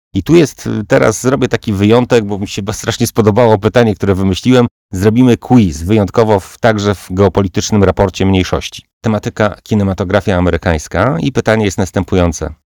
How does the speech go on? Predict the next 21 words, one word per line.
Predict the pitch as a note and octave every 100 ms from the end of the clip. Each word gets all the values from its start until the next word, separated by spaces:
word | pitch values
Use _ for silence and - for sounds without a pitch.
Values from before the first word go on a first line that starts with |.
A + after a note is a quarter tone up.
| _
Bardzo | - G#2+ C3+ A#2+ F2+ F2
proszę, | E2 F2+ D#2+ - D#2+ D2+ G#2+ D3 D3+ _
czego | - C3 C#3+ C#3 A#2
warto | F2 F#2+ C3 C3 A2
się | - G#2
napić | F#2+ A2+ - A2
przy | - -
zetknięciu | F2+ G2 - G#2+ A2+ - A#2+
się, | - G#2+ A2 B2 B2 _ _ _
e, | - F2
z | F2
postacią | - G#2+ - A#2+ A2 B2 G#2
pierwszego | - A2 G2 - C3 A#2+ A#2 A2+
cesarza | - G#2 - A2 G#2+ F2 G2+
dynastii | F2 F#2 F#2+ F#2+ F#2+ - G2+
mandżurskiej? | G2 F#2+ F#2 F#2+ F2 - - - _ _ _
Może | A2 G#2+
podpowiem, | G2+ A2 A#2+ A2+ G#2 - _ -
troszeczkę | G2 G#2+ - G2+
będzie | F#2+ F2 F#2 G#2 F#2
podpowiedzią. | F#2+ - F#2+ A#2 G#2+ G2+